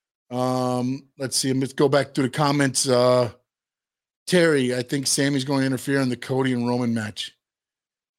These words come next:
See, I don't, I don't think they do that. I don't, I don't know that they do that, but my qu-,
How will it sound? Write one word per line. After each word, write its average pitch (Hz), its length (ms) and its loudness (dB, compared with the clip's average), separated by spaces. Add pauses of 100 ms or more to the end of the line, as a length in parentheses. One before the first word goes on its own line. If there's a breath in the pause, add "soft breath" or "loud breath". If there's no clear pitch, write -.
(160)
See, 196 200 -4
I - 140 -4
don't, 208 80 0
I 190 80 2
don't 214 160 0
think 233 120 2
they 185 100 4
do 165 240 -2
that. 117 300 -2
I 139 80 0
don't, 185 160 2
I 196 100 2
don't 196 100 0
know 196 160 4
that 190 140 4
they 156 140 4
do 131 320 -2
that, 165 400 0 (140)
but 185 140 0
my 175 120 2
qu-, - 280 -16